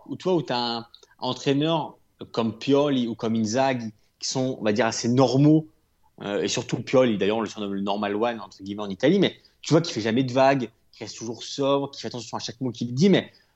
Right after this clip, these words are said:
vraiment pour, pour, voilà, pour pas faire de vagues. Et c'est vrai que Spalletti, qui est un personnage qui aime beaucoup la rhétorique, qui, qui calcule ses,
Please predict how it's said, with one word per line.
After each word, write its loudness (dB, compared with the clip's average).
vraiment 6
pour, -8
pour, -20
voilà, 0
pour -18
pas -8
faire -8
de -6
vagues. -6
Et -14
c'est -10
vrai -6
que -10
Spalletti, -4
qui -8
est -4
un -4
personnage -2
qui -4
aime 2
beaucoup -2
la 6
rhétorique, 2
qui, -8
qui -18
calcule 0
ses, 0